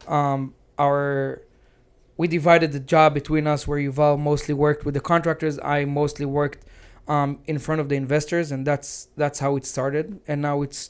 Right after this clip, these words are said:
two full branches of, um, with employees and everything of, of what we're doing.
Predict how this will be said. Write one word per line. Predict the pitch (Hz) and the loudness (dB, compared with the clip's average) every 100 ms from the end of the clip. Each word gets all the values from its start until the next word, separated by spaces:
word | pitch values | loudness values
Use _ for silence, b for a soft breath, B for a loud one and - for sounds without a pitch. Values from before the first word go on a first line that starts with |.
| _ | _
two | - 156 151 147 143 | -2 0 0 -2 -6
full | - - 151 147 | -10 -2 0 0
branches | 135 151 143 139 131 123 | -2 0 0 -2 -6 -8
of, | 127 120 120 b b b b _ | -8 -8 -12 b b b b _
um, | 143 131 123 - - | -8 -6 -6 -10 -12
with | 139 139 | -8 -8
employees | 139 151 135 143 147 135 | -6 -6 -2 0 0 -2
and | |
everything | 135 135 127 127 127 | -4 -6 -8 -8 -8
of, | 123 - _ _ _ | -10 -16 _ _ _
of | 135 | -10
what | 135 131 | -8 -6
we're | 127 | -8
doing. | 131 131 120 | -6 -8 -8